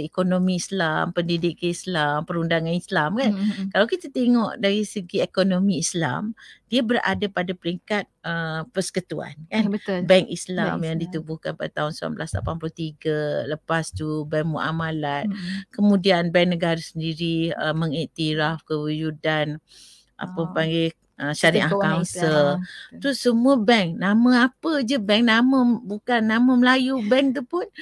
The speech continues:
Speaker 1: uh, dia
Speaker 2: Dia
Speaker 1: mesti
Speaker 2: akan
Speaker 1: ada
Speaker 2: ada, dia akan
Speaker 1: perundang-,
Speaker 2: ada.
Speaker 1: apa
Speaker 2: Ha.
Speaker 1: tu, uh, ekonomi Islam.
Speaker 2: Hmm.
Speaker 1: Jadi kenapa? Sebabnya dalam pembahagian kuasa undang-undang ni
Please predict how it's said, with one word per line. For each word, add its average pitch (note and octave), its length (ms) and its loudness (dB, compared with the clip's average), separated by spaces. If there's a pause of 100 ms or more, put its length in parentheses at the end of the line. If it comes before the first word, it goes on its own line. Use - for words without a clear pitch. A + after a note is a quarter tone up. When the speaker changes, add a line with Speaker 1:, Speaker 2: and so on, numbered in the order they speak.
(320)
Speaker 1:
uh, A3+ 200 4
dia A#3+ 280 4
Speaker 2:
Dia - 40 -8
Speaker 1:
mesti A#3 160 2
Speaker 2:
akan B3 120 4
Speaker 1:
ada A#3 80 8
Speaker 2:
ada, B3 120 6
dia G#3+ 120 8
akan F#3+ 120 6
Speaker 1:
perundang-, F3+ 520 2
Speaker 2:
ada. F#3 80 -2
Speaker 1:
apa F3+ 160 -2
Speaker 2:
Ha. F#3 120 -2
Speaker 1:
tu, F3 160 0 (200)
uh, - 240 -10
ekonomi E3 400 -4
Islam. D3 320 -6
Speaker 2:
Hmm. F#3 200 -8 (160)
Speaker 1:
Jadi A#3+ 160 -4
kenapa? B3+ 420 0 (100)
Sebabnya F3 760 -4 (400)
dalam G#3+ 360 -2
pembahagian G3 960 -2
kuasa F3 520 0
undang-undang E3 600 0
ni A#3 240 -6